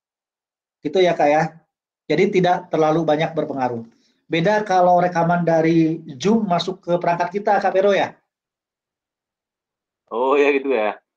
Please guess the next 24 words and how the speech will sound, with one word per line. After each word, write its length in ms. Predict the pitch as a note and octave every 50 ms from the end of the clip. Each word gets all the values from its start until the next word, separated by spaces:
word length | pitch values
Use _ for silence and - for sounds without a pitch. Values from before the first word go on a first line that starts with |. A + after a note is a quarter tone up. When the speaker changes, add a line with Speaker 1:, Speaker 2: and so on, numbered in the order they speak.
| _ _
Speaker 2:
Berarti 480 | - G#2+ A2 A2 - E3+ F#3 F#3+ E3 -
Speaker 1:
Ya, 240 | - E3+ F3 B2+ C3
Speaker 2:
nanti, 160 | F3+ F#3 F3+
Speaker 1:
kalau 80 | E3+ E3
Zoom 160 | D#3+ D#3 D#3
Speaker 2:
eh, 80 | D3 - - - _ B2+
Speaker 1:
masuk 180 | B2+ B2+ B2+
Speaker 2:
nanti 120 | - - G3
Speaker 1:
ke 20 | F3+
Speaker 2:
di 120 | D#3 D3
Speaker 1:
kita. 80 | C#3 E3
Speaker 2:
perang-, 220 | D#3 C3+ C3+ B2+ -
eh, 440 | - C3 C3 C3+ C#3 C3+ C3+ C3+ C#3 - -
di, 200 | A#2+ A#2 C3 C3 C3 C3 C3+ C3+ C3+ C3+ _ _ _ _ _
nanti 300 | A#2+ B2+ B2+ B2 E3+ F#3+ F#3+ G3 F3
dari 200 | D#3+ D3+ D3+ D3+ D3
B 60 | C3+ C#3+ C#3
G 60 | C#3 C#3+ C#3+
P 160 | - F#3 F#3
baru 180 | D#3 D3+ D#3 D#3+
ngirim 240 | D#3+ D#3+ D#3+ D#3 D#3
ke, 180 | C#3 D#3+ D#3 D3+ D3+ D3+ D3+ D3 - _ _ _ _ _ _ _ _ _ _ _ _ _ _ -
ke 80 | - C3 C3
Kak 180 | - D3 C#3